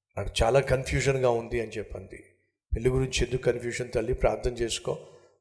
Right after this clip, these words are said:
ప్రభు చిత్తం చేయి." "లేదన్నా, నాకు చాలా భయంగా ఉందన్నా." "ఎందుకు అంత భయం?" "ఏమోనన్నా ఎలాంటి వాడు వస్తాడో, ఏమోనన్నా ఎలాంటి వాడు వస్తాడో,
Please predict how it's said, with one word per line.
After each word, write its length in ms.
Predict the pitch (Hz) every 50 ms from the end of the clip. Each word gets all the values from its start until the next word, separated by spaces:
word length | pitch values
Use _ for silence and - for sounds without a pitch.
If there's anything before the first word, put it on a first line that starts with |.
| -
ప్రభు 220 | - 117 120 127 127 -
చిత్తం 220 | 120 - - - 117
చేయి." 340 | 110 - 117 117 120 131 - - - _ _ _ _ _ _ - -
"లేదన్నా, 600 | 135 143 135 135 131 120 117 123 113 107 104 - - - - - - _ - -
నాకు 100 | 127 127 - 127
చాలా 120 | 123 123
భయంగా 460 | 123 - 127 127 131 131 135 135 131 120
ఉందన్నా." 540 | 117 117 113 110 107 107 107 101 95 95 - - - - - _ _ _ _ _ _ _ _ _ _ _ _ _ _ _ - -
"ఎందుకు 320 | 110 117 156 220 247 233 208
అంత 180 | 180 156 143
భయం?" 240 | 127 139 131 123 127
"ఏమోనన్నా 680 | - 143 156 170 180 190 190 185 175 165 151 143 147
ఎలాంటి 340 | 143 135 143 151 151 143 143
వాడు 220 | 131 135 135 131 127
వస్తాడో, 680 | 113 - - - 127 117 - 117 - - - - - - _ _ _ _ _ _ _ -
ఏమోనన్నా 640 | 135 147 185 214 226 226 220 214 208 202 202 202 190
ఎలాంటి 320 | 175 185 185 185 180 180 180
వాడు 220 | 170 170 160 151
వస్తాడో, 500 | 147 - - - - 151 139 - 127 -